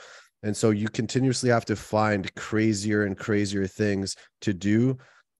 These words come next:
to build that reservoir. 'Cause I already have a shit ton of things under my belt. Like, I've already ran a marathon. I've already ran a half marathon at two hundred and ninety pounds. And so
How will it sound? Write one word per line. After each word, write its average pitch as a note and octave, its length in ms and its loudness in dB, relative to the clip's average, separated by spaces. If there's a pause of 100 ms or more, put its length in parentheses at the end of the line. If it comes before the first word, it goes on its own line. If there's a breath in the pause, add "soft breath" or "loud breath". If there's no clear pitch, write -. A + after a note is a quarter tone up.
to A2+ 120 2
build G#2+ 420 4
that G2+ 200 0
reservoir. F#2 640 -4
'Cause G#2 200 -4
I A#2 200 4
already B2+ 380 4
have A2+ 300 0
a A2 60 -2
shit G#2+ 240 -6
ton G#2+ 200 -4
of G2 120 -4
things G#2 260 -4
under G2+ 220 -4
my F#2+ 160 -2
belt. F#2 260 -4
Like, F2+ 140 -4
I've F#2+ 100 -2
already A#2 440 4
ran A2+ 300 2
a G#2+ 60 0
marathon. G2+ 440 -2
I've F#2+ 160 -2
already A#2+ 500 2 (380 loud breath)
ran A2+ 480 4
a G#2+ 120 0
half A#2 320 2
marathon A2+ 400 2
at G2+ 140 -2
two - 160 -6
hundred G#2 240 -2
and G2 80 -2
ninety G2+ 300 0
pounds. F#2+ 460 -4
And F#2 100 -8
so G2 280 -4